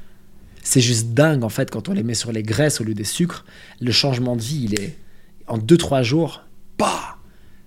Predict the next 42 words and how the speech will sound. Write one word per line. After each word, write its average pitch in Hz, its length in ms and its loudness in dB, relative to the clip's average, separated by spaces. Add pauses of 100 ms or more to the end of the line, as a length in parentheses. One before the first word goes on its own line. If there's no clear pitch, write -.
(160)
Ah, 143 100 0
je - 80 0
comprends 120 320 0
pas, 202 280 4
euh, 117 80 2
je 92 60 2
suis - 120 -2
plus - 120 -10
fatigué 165 360 0
à 156 60 4
dix 131 180 -2
heures. 143 320 -2
Ah, 180 120 2
je - 80 0
comprends 131 280 -8
pas, 240 140 4
après - 200 2
le 123 60 4
repas 131 220 0
de 127 60 2
midi, 165 320 2
euh, 127 80 2
j'ai 104 140 0
pas 180 120 2
de - 60 -6
coup 175 120 -2
de 156 40 0
barre. » 151 340 0 (560)
Ah, 180 320 4
euh, 131 60 4
tu - 140 2
vois, 208 180 4 (640)
life 170 600 6
changing. 127 520 4 (380)
Alors, 127 260 0
si - 140 2
t'es 214 120 4
dans 190 100 6
une 156 180 6
logique 156 240 6
de 131 100 2
productivité, 139 840 0